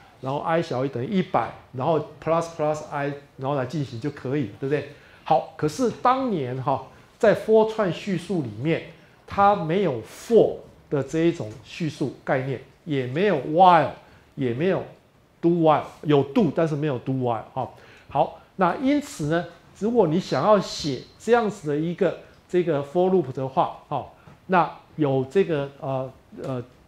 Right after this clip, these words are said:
比较简单的一种叫 do loop 的写法哈。不过我们现在已经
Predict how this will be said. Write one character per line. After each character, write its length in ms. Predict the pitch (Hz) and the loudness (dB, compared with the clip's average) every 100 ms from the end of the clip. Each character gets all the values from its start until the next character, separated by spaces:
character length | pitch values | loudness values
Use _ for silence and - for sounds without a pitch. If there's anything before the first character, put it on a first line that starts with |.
| _ _ | _ _
比 100 | - | -2
较 160 | 147 226 | 4 4
简 180 | 208 139 | 4 2
单 160 | 180 | 4
的 60 | 180 | 4
一 60 | 185 | 2
种 180 | 123 | 0
叫 160 | 120 156 | 0 -2
do 320 | 147 175 180 | 2 4 6
loop 200 | 165 139 | 6 2
的 100 | 131 | 0
写 240 | 127 113 135 | -2 -2 -4
法 200 | 135 98 | -4 -8
哈。 140 | 127 113 | -8 -6
不 60 | 151 | 0
过 200 | 196 - - | 0 0 -4
我 80 | 127 | -2
们 120 | 151 | -2
现 160 | 156 214 | 2 2
在 80 | |
已 40 | |
经 100 | 165 | 2